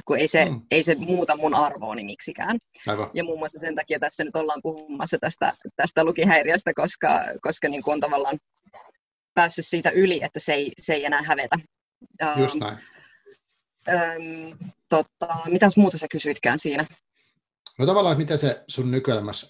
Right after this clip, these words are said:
Speaker 2: ö, näkyy,
Speaker 1: Joo.
Speaker 2: miten sä koet sen?
Speaker 1: Joo, no siis kun mä puhuin siitä, siitä, että, ähm, että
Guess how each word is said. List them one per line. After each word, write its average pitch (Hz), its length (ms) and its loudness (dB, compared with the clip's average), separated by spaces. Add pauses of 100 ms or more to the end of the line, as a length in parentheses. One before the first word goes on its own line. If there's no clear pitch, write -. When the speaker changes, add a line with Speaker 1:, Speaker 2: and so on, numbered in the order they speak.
(120)
Speaker 2:
ö, 101 260 -8
näkyy, 113 220 -2
Speaker 1:
Joo. 233 200 6
Speaker 2:
miten 107 220 -4
sä 113 80 -2
koet 107 320 -2
sen? - 140 0
Speaker 1:
Joo, 190 260 6
no 202 260 6
siis 208 320 0
kun 208 120 0
mä 202 80 4
puhuin 220 280 2
siitä, 175 380 0 (320)
siitä, 160 420 -4
että, 143 300 -4 (1120)
ähm, 101 380 -6 (260)
että - 200 -8